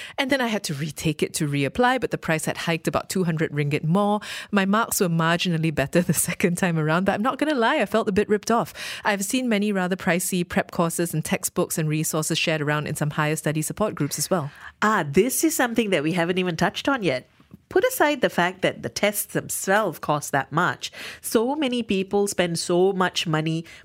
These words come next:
Speaker 2: prepping for that test, paying tutors, buying study materials. So how can we make the case that this is a fair system to put people through?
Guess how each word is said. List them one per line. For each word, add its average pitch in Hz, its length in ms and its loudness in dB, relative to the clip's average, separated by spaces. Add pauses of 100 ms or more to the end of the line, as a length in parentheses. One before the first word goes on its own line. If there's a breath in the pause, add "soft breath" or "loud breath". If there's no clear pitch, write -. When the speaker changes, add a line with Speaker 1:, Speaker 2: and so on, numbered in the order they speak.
Speaker 2:
prepping 190 540 -2
for 139 140 -4
that - 180 -2
test, - 340 -2
paying 196 380 0
tutors, 139 560 -4 (300 loud breath)
buying 190 400 0
study 143 340 -2
materials. 139 600 -6
So 254 240 0 (300 loud breath)
how 330 360 0 (140)
can 349 160 0
we 302 100 -2
make 262 280 -4
the 262 100 0
case 226 320 -2
that 190 200 0
this 202 160 0
is 226 140 -2
a 202 60 -4
fair 202 260 0
system 214 400 -4
to 208 80 -4
put - 220 -2
people 202 260 -4
through? 269 500 -4